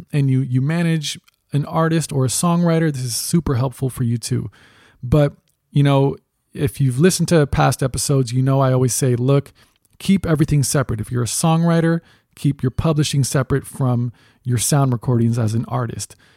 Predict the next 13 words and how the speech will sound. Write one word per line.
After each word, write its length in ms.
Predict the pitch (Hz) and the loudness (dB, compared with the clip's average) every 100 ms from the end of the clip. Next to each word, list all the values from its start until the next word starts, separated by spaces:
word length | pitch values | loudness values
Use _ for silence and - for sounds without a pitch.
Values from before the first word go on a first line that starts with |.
| _ - | _ -6
Just 220 | 143 - | -6 -4
because 420 | 147 165 160 135 | 0 4 4 6
you 100 | 139 | 2
do 280 | 113 147 160 | 4 6 6
both, 420 | 117 117 113 - | 4 2 0 -4
because 360 | 117 110 127 131 | -10 -2 -2 0
you 80 | |
write 180 | 117 127 | 0 -2
your 80 | 127 | -2
songs 360 | - 131 120 110 | -2 0 0 0
and 100 | 117 | -4
record 380 | 107 175 180 | 0 2 2
them, 220 | 120 117 | 2 -2